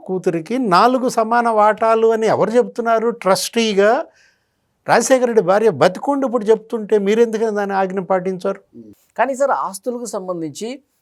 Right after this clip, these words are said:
Speaker 2: తన మేధో సంపత్తిని ఉపయోగించి ఈ ఆస్తుల్ని డబుల్ చేయటం, బిజినెస్లో లాభాలు తీసుకురావటం, ఇదంతా జగన్మోహన్ రెడ్డి కష్టార్జితం. జగన్మోహన్ రెడ్డి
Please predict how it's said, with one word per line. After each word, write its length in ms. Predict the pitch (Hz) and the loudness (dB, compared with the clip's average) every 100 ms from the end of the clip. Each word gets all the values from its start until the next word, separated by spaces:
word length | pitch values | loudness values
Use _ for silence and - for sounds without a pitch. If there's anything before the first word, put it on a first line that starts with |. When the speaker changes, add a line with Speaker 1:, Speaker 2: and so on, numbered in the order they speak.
| _ 139 | _ -6
Speaker 2:
తన 280 | 170 180 135 | 0 0 0
మేధో 420 | 120 160 208 233 | 0 0 0 -2
సంపత్తిని 680 | 202 180 190 190 190 170 147 | -4 -8 -10 -8 -8 -6 -8
ఉపయోగించి 1040 | 110 160 185 185 151 139 127 185 214 - - | -8 -6 -4 -4 -6 -12 -12 -12 -12 -16 -12
ఈ 100 | 123 | -6
ఆస్తుల్ని 540 | 113 147 - 190 160 | -4 -4 -6 -10 -10
డబుల్ 420 | 110 104 139 185 156 | -10 -8 -6 -6 -8
చేయటం, 260 | 143 160 | -8 -10
బిజినెస్లో 580 | 117 117 143 160 175 131 | -10 -12 -12 -12 -8 -8
లాభాలు 400 | 107 120 156 175 | -6 -4 -2 -4
తీసుకురావటం, 540 | 151 131 143 127 147 147 _ - | -4 -10 -10 -10 -12 -16 _ -14
ఇదంతా 460 | 135 165 196 214 208 | -4 -4 -2 -2 -2
జగన్మోహన్ 800 | 143 135 135 190 190 180 170 170 | -4 -10 -8 -8 -6 -8 -6 -6
రెడ్డి 180 | 165 147 | -6 -6
కష్టార్జితం. 720 | 127 117 160 147 135 143 131 | -10 -10 -6 -6 -8 -12 -10
జగన్మోహన్ 640 | 120 127 151 143 135 131 | -8 -8 -10 -12 -12 -12
రెడ్డి 360 | 127 120 135 | -12 -10 -12